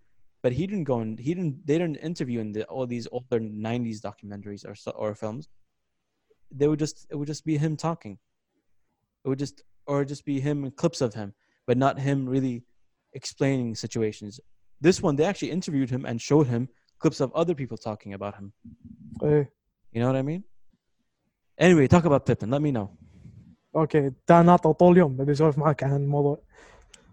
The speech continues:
Speaker 2: آه، شوفك انسدحت. <laughs>
Speaker 1: Stop changing the subject. Come on, man.
Speaker 2: المهم، ب-، so he said, يعني, he said, they said, then they showed him, they showed Pippen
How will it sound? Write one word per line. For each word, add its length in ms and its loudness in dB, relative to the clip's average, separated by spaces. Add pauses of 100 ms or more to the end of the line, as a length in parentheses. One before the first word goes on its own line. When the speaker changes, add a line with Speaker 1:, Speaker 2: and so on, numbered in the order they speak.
(200)
Speaker 2:
آه، 640 10
شوفك 300 8
انسدحت. 580 6
<laughs> 320 -2 (1800)
Speaker 1:
Stop 260 4
changing 240 6
the 40 2
subject. 300 0
Come 120 4
on, 140 4
man. 220 0 (540)
Speaker 2:
المهم، 420 10
ب-، 920 10 (840)
so 460 8 (260)
he 240 6
said, 480 8
يعني, 400 -2 (1120)
he 120 8
said, 280 4
they 160 6
said, 320 8
then 120 2 (160)
they 140 4
showed 260 8
him, 300 2
they 120 4
showed 260 4
Pippen 400 4